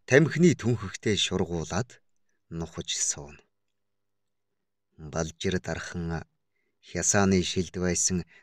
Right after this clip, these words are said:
нарийн үзүүртэй цоолтуур авч,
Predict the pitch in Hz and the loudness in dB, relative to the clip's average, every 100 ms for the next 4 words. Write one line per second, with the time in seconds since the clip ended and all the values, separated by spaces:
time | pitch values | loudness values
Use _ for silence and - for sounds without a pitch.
0 | - 87 110 143 120 98 113 92 - 104 | -6 2 4 4 2 0 -2 -4 -2 -4
1 | - - 87 90 - - 95 78 - - | -4 -4 -2 -2 -4 -8 -6 -8 -8 -6
2 | - | -8